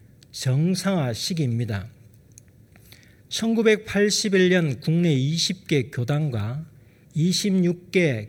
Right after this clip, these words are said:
기독교 기관 단체에 의해 한국 기독교 백 주년 기념 재단이 설립되었고,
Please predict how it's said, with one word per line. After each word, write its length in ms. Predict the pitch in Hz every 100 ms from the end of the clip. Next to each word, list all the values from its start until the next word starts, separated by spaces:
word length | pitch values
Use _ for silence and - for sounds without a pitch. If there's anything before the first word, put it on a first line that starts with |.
| -
기독교 580 | 131 156 147 151 175 -
기관 600 | - 143 160 135 104 -
단체에 480 | 139 208 214 180 139
의해 500 | 123 127 117 117 143 - - - -
한국 480 | - 214 214 202 180
기독교 800 | 165 143 170 160 185 147 110 117 -
백 220 | 165 -
주년 440 | 202 196 170 120
기념 440 | - 165 185 190 180
재단이 600 | - 123 190 208 131 110
설립되었고, 1120 | - 165 156 147 - 151 131 - - 110